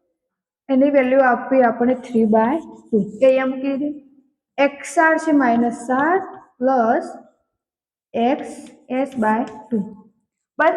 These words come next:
હવે આ ઇક્વેશન મળ્યું, હવે આને સિમ્પ્લિફિકેશન કરશું, તો એ બે છે ભાગાકાર,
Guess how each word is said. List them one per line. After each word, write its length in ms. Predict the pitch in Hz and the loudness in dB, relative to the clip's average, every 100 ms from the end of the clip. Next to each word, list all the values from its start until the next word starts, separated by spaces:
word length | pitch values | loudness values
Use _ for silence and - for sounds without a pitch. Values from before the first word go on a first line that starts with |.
| - | 0
હવે 120 | 262 | -2
આ 360 | - 277 330 330 | 0 2 2 2
ઇક્વેશન 320 | 330 330 330 | -2 0 -2
મળ્યું, 560 | 339 339 381 262 294 - | 0 2 2 2 -2 0
હવે 160 | 262 294 | 0 0
આને 240 | 285 277 | -2 -4
સિમ્પ્લિફિકેશન 720 | - 330 370 311 262 - 254 | -6 -4 0 0 0 -2 -4
કરશું, 580 | 247 214 214 311 480 - _ _ _ _ | -2 -4 -2 -4 -4 -8 _ _ _ _
તો 120 | 262 | 4
એ 160 | 254 262 | 6 6
બે 240 | 247 254 | 4 4
છે 500 | 254 254 285 - - - | 4 2 0 -2 -10 -2
ભાગાકાર, 360 | 220 208 202 | 0 0 -4